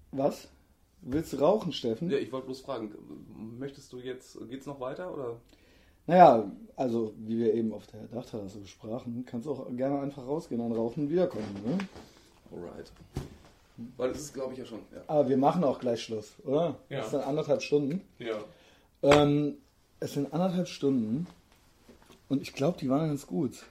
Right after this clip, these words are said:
Speaker 1: Also mir hat's auf jeden Fall ultra Bock gemacht. Und ich, äh,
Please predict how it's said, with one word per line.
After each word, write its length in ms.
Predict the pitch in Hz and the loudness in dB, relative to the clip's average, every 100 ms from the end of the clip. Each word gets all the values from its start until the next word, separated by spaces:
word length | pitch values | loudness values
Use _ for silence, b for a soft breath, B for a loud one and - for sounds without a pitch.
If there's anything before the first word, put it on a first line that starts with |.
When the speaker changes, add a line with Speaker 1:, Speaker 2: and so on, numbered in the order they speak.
| _ _ _ _ _ _ _ _ _ _ _ _ _ | _ _ _ _ _ _ _ _ _ _ _ _ _
Speaker 1:
Also 180 | - 107 | -8 -4
mir 100 | 127 | -2
hat's 120 | 135 | -2
auf 140 | 139 139 | -4 -4
jeden 120 | 127 | -4
Fall 160 | 139 | -2
ultra 240 | 127 151 123 | -2 -2 -4
Bock 160 | 107 - | -4 -2
gemacht. 340 | 113 120 170 _ - _ _ | -2 -2 -4 _ -20 _ _
Und 120 | 113 107 | -8 -8
ich, 260 | - - | -8 -6
äh, 200 | 120 113 | -2 -2